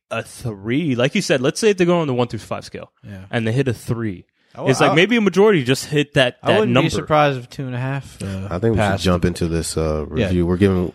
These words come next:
Speaker 3: too much away <laughs> through fucking arguing about Rotten Tomatoes.
Speaker 1: So I think Tom thinks it's a canned tomatoes, which makes
Speaker 2: Yeah,
Speaker 1: it
Speaker 2: it's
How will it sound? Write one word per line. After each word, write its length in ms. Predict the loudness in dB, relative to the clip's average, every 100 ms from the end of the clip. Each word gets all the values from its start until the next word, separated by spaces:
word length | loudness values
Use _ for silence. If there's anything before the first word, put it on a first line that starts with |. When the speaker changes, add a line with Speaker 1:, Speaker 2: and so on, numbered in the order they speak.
| -6
Speaker 3:
too 120 | -2
much 180 | -2 0
away 320 | 0 0 -2
<laughs> 0 |
through 440 | -6 -6 -4 -4
fucking 340 | -6 -8 -6 -2
arguing 280 | -2 -2 -2
about 440 | -2 -2 -4 -2
Rotten 240 | 2 2
Tomatoes. 400 | 0 2 2 2
Speaker 1:
So 280 | 2 2 2 2
I 140 | 2
think 280 | 4 2 2
Tom 320 | 4 4 4
thinks 300 | 2 0 -2
it's 180 | -4 -2
a 60 |
canned 240 | -2 -2 -2
tomatoes, 420 | 0 2 2 0
which 220 | -2 -2
makes 300 | -2 -2 -2
Speaker 2:
Yeah, 80 |
Speaker 1:
it 60 |
Speaker 2:
it's 0 | -4